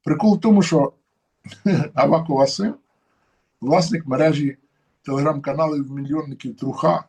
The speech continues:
і там є Труха регіональні всі, ну, це величезний холдинг інформаційний. І от маємо, він, звичайно, один із тих, хто обслуговує Банкову. Банкова навіть умудрилася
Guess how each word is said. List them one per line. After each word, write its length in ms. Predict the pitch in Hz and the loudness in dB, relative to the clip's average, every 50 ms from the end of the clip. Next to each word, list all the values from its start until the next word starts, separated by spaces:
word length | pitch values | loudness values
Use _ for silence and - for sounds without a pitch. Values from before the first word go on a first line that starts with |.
| _ | _
і 60 | 143 120 | -14 -4
там 220 | - 151 147 143 | -2 0 0 2
є 120 | 139 127 117 | 0 -2 -2
Труха 380 | - 131 131 - 139 139 127 | -4 -8 -8 -2 0 0 0
регіональні 600 | 123 127 120 131 139 156 196 214 214 180 160 143 | 0 -2 -4 -6 -4 -4 -2 -2 -2 -2 -4 -6
всі, 360 | 139 - - - 143 127 117 - | -6 -10 -10 -10 -8 -8 -8 -10
ну, 200 | - - 107 - - | -10 -10 -10 -12 -6
це 140 | - 170 | -4 -2
величезний 920 | 170 156 120 110 117 143 165 185 196 165 - 214 214 208 170 160 170 165 - | -2 -2 -4 -2 0 2 4 4 2 2 2 0 0 0 0 0 0 -2 -2
холдинг 500 | - - 170 170 156 123 113 113 110 101 | -2 -2 -2 -2 -2 -2 -4 -6 -8 -6
інформаційний. 880 | 101 101 104 104 - - 107 107 107 104 - - 95 95 98 104 _ _ _ _ _ _ _ _ _ _ _ _ _ _ _ _ _ _ _ _ _ _ _ _ _ _ _ _ _ _ _ _ - | -6 -8 -8 -10 -12 -14 -14 -14 -14 -14 -16 -20 _ -20 -20 _ _ _ _ _ _ _ _ _ _ _ _ _ _ _ _ _ _ _ _ _ _ _ _ _ _ _ _ _ _ _ _ _ -4
І 120 | 160 214 | -4 -2
от 240 | 247 262 262 269 - - | 0 -2 -2 -4 -4 -4
маємо, 680 | 196 185 180 185 180 170 170 165 147 143 139 139 135 | -2 0 0 2 2 0 0 -2 -4 -6 -10 -10 -12
він, 360 | 135 131 151 190 240 262 262 | -10 -4 -2 -2 -2 -2 -4
звичайно, 600 | 233 202 180 165 160 165 160 170 180 180 180 170 165 147 | -4 -2 -2 -2 -2 -6 -8 -8 -8 -8 -6 -6 -6 -6
один 320 | 139 127 139 151 156 156 | -6 -6 -6 -6 -4 -6
із 180 | 151 139 - - | -8 -10 -10 -8
тих, 200 | - 139 147 147 | -8 -8 -8 -8
хто 180 | - - 117 | -6 -6 -6
обслуговує 560 | 113 107 - - 107 107 123 127 127 131 120 | -6 -6 -4 -6 -4 -4 -4 -4 -2 -4 -4
Банкову. 580 | 104 87 82 98 95 87 85 - _ - - - _ _ | -4 -4 -6 -6 -6 -6 -8 -12 _ -20 -20 -20 _ _
Банкова 460 | _ _ - 208 240 240 247 233 214 196 | _ _ 0 2 2 2 2 0 0 2
навіть 280 | 185 190 190 175 165 | 0 -2 -4 -4 -4
умудрилася 760 | 175 170 160 - 160 170 180 175 160 151 - 147 143 135 120 | -2 -2 -2 -2 -2 -2 -2 -2 -4 -4 -6 -8 -10 -10 -10